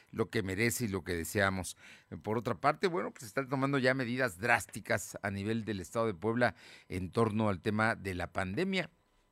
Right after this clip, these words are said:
La, ayer mismo nos adelantó el gobernador y hoy se formalizaron. Nos van a dar a conocer mis compañeros todos los detalles y también las consecuencias de todo ello. Por lo pronto, en la Ciudad de México, en la mañanera, el presidente, que es muy hábil,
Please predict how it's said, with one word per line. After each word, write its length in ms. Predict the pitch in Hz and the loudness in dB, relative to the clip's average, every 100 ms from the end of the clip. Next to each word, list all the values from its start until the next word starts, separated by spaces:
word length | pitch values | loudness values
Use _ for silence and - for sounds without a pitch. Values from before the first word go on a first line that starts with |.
| _ - | _ -14
La, 220 | 123 113 | -4 0
ayer 380 | 101 101 127 117 | 2 4 4 4
mismo 340 | 120 123 131 | 2 0 0
nos 180 | 120 110 | -2 -2
adelantó 560 | 95 95 87 82 120 117 - - - | -2 -2 -4 0 0 0 -4 -20 -8
el 180 | - 117 | 0 4
gobernador 640 | 117 107 98 107 135 160 - | 6 6 4 6 6 6 4
y 120 | 127 | 2
hoy 100 | 123 | 2
se 160 | - | 0
formalizaron. 840 | 87 92 87 90 85 160 170 165 120 | -4 -4 -2 -4 0 2 2 0 -4
Nos 380 | 98 78 - | -6 -8 -8
van 280 | 101 107 104 | 2 2 4
a 60 | 101 | 2
dar 140 | 98 | 0
a 40 | 90 | 0
conocer 300 | 92 90 101 | -4 -6 -6
mis 160 | 95 | -6
compañeros 540 | - 80 87 101 101 - - - - | -8 -10 -6 -4 -6 -10 -20 -20 -6
todos 140 | - 143 | 2 2
los 120 | 135 | 2
detalles 340 | 110 139 165 | 0 0 0
y 80 | 139 | -2
también 380 | 110 85 80 95 | -6 -6 -4 -4
las 160 | 78 - | -4 -8
consecuencias 580 | 73 73 - 73 73 | -12 -12 -10 -10 -10
de 80 | 71 | -12
todo 300 | 73 78 73 | -12 -10 -10
ello. 240 | 71 71 73 | -10 -10 -8
Por 140 | 98 | -4
lo 120 | 110 | -2
pronto, 400 | 117 151 175 165 - - - - | 0 -2 0 -2 -4 -20 -20 -2
en 300 | 180 196 185 | 0 2 2
la 120 | 170 | 2
Ciudad 260 | - 151 | 2 2
de 80 | 135 | 2
México, 560 | 110 98 101 - 170 147 | 0 -4 -6 -6 -4 -2
en 160 | 110 | -4
la 120 | 85 85 | -2 -2
mañanera, 520 | 87 87 87 104 143 | -2 -4 -4 0 0
el 100 | 147 | 0
presidente, 480 | 95 90 139 143 143 | -4 -4 -4 -4 -6
que 80 | |
es 60 | 117 | -4
muy 240 | 123 107 | -2 0
hábil, 360 | 104 113 151 151 | 2 2 2 -2